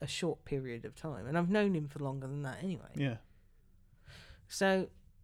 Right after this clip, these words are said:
Speaker 1: you know, it's, uh, Jesus Christ, I just worked it out.
Speaker 2: Mm.
Speaker 1: When me and him turned thirty-nine, we'd have known each other thirty years.
Speaker 2: Oh, wow.
Speaker 1: Uh,
Speaker 2: Huh.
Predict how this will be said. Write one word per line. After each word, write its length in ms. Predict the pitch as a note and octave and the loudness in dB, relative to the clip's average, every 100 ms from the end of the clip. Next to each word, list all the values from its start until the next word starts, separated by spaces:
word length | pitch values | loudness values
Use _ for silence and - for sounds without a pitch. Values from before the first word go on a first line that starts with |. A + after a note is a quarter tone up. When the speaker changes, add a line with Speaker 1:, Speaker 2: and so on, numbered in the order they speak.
| - - - - - - - - - - - - | -20 -20 -20 -20 -20 -20 -20 -20 -20 -20 -12 0
Speaker 1:
you 140 | G#3+ | 4
know, 140 | G3 E3 | 4 4
it's, 540 | A#2+ - - - - | 0 -4 -8 -8 0
uh, 200 | F#3+ F#3 F3 - - - - - - - - - - - - - - - | 2 2 -2 -12 -20 -20 -20 -20 -20 -20 -20 -20 -20 -20 -20 -20 -20 -20
Jesus 460 | - D3+ A#3 G#3 - | -10 -2 -2 -2 -6
Christ, 340 | - G3 E3 | -4 -2 -2
I 60 | C3+ | -2
just 240 | D#3 D#3+ | -2 -2
worked 300 | D#3+ C#3+ C#3 - | -2 -2 -4 -4
it 40 | |
out. 260 | G3 D#3+ - - - | -2 -4 -6 -18 -4
Speaker 2:
Mm. 160 | D3 D3+ - - - - - | -2 -2 -4 -20 -20 -16 -8
Speaker 1:
When 280 | F3 F3+ F3+ | -2 0 2
me 160 | F#3 | 2
and 100 | F#3+ | 4
him 160 | F#3 F3+ | 4 2
turned 320 | - F#3 F3+ | 2 2 2
thirty-nine, 760 | F3 F3 E3+ - E3+ F3 C3+ D3 | 2 0 2 0 0 0 0 -2
we'd 140 | D#3 | -2
have 80 | D#3 | -2
known 200 | D#3+ E3 | 0 -2
each 180 | D#3 C#3 | -2 -4
other 120 | C#3+ | -6
thirty 360 | C#3+ E3 D#3+ D#3 | -4 -4 -2 -2
years. 360 | D#3 D#3+ C#3 - - - G#3+ | -2 -2 -2 -8 -20 -14 -6
Speaker 2:
Oh, 120 | F3+ | -2
wow. 220 | E3+ F#3+ - - - - - - D3 | -2 -4 -8 -14 -20 -20 -20 -12 -6
Speaker 1:
Uh, 180 | C#3+ | -2
Speaker 2:
Huh. 140 | C#3+ | 0